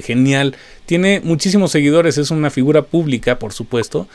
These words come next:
pero él es mucho más auténtico abriendo su celular, y si el micrófono no suena tan bien, el mensaje es bueno. Entonces, es creíble, es auténtico, etcétera.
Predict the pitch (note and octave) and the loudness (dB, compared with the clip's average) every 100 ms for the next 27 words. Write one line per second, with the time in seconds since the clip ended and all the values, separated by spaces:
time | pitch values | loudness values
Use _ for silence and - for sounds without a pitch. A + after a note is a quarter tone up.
0 | - - _ F#3 G3 G#3 G#3+ G#3 G3 E3 | -20 -20 _ 2 6 6 6 4 4 0
1 | E3+ F#3 F#3+ F3 F3+ E3+ D3+ C#3+ E3+ D#3 | -2 0 0 0 -2 0 0 0 0 -2
2 | C#3+ A#2+ A#2+ C3+ D#3 E3 C#3 E3+ E3 E3 | -2 -2 0 -2 -2 -6 -4 -2 -2 -2
3 | G3 G#3 F#3 F3 F3 F#3 F3 D#3+ D#3+ D#3 | -2 0 -2 -2 -2 -2 -4 -2 -4 -2
4 | D#3+ E3 - B2+ B2+ B2 D#3 - C3 C3+ | -2 -2 -4 -2 -2 -2 -4 -2 -4 0
5 | D3 B2 G2 - - - D#3 E3 F3+ - | 0 0 -6 -16 -20 -4 -2 2 0 -2
6 | - - C3+ C3 C#3 C3 D3+ C#3+ C3+ A#2 | -12 -8 -6 -2 0 2 2 2 2 0
7 | B2 A2+ A2+ A2 C3+ B2+ C3 - A#2+ A2+ | -4 -2 -4 -2 -4 -2 -6 0 0 0
8 | - B2+ A2+ G2 | 0 -2 -2 -6